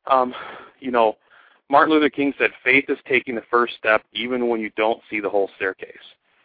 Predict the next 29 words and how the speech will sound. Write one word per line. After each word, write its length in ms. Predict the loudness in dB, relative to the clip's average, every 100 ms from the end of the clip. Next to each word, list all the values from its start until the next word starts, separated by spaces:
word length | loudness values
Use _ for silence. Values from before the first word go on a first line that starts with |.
| _ _
And 80 | -2
that's 160 | -2 0
really 300 | 4 6 8
what 160 | 6
it 100 | 6
is. 200 | 2 -2 -8 0
Have 220 | 2 4
that 160 | 4 2 0
faith, 240 | 2 0 -2
have 180 | 0
that 160 | 0 2
belief, 400 | 0 0 -2 -2
that 160 | -4 -4
passion 440 | 0 2 0 -6
for 100 | -6
what 200 | -2 -2 -4
you're 100 | -12 -4
doing, 340 | -2 -2 -4 _ _ _ -14
and 100 | -10
just 160 | -10 -4
take 160 | -4 0
those 180 | -2 0
steps 280 | 0 0 -2 -6
every 240 | -4 -2
day. 300 | 0 0 0 -8 _ _ -18
It 100 | -12
can 120 | -10
be 100 | -10 -12
small, 520 | 0 6 8 6 4